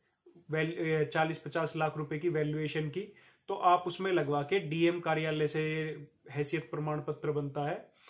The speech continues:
या फिर आप किसी भी वकील से बात कर लें, वो आपका हैसियत प्रमाण पत्र बनवा देगा। यदि आपके नाम पे कोई संपत्ति नहीं है आपके, तो आप अपने माता पिता, पेरेंट्स जिनके नाम पे संपत्ति हो, उनके नाम पे हैसियत प्रमाण पत्र बनवा लें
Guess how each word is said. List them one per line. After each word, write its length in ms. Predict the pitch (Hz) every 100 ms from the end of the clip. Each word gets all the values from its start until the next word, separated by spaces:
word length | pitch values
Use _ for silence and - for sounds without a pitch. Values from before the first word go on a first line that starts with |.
| - _ 170
या 160 | 180
फिर 220 | 180 208 -
आप 440 | 165 175 180 - -
किसी 260 | 180 190
भी 100 | 180
वकील 340 | 190 170 170 151
से 100 | 160
बात 280 | 151 143 -
कर 80 | 143
लें, 160 | 156
वो 140 | 139 156
आपका 280 | 147 202
हैसियत 460 | 185 156 151 165 -
प्रमाण 340 | 143 143 135 139
पत्र 300 | 175 - - _ _ _ _ 147
बनवा 280 | 180 175 160
देगा। 220 | 156 160
यदि 300 | 175 185 220
आपके 300 | 202 202 208
नाम 220 | 190 190
पे 100 | 202
कोई 160 | 208 202
संपत्ति 560 | 180 175 180 - 202
नहीं 280 | 147 151 175
है 280 | 196 214 - _ _ _ _ - _ -
आपके, 680 | 160 160 160 - 190 190 180
तो 320 | - _ 196
आप 340 | 202 180 185 185
अपने 240 | 180 190
माता 360 | 202 160 156 165
पिता, 420 | 165 160 170 170
पेरेंट्स 600 | 165 165 160 165 160 -
जिनके 300 | 147 170 170
नाम 200 | 170 165
पे 120 | 160
संपत्ति 540 | 175 165 151 160 - 160
हो, 300 | 175 - - _ 196
उनके 260 | 202 196
नाम 240 | 185 165 147
पे 100 | 147
हैसियत 380 | 143 151 147 -
प्रमाण 300 | 151 151 147
पत्र 280 | 156 151 151
बनवा 300 | 151 151 156
लें 260 | 190 277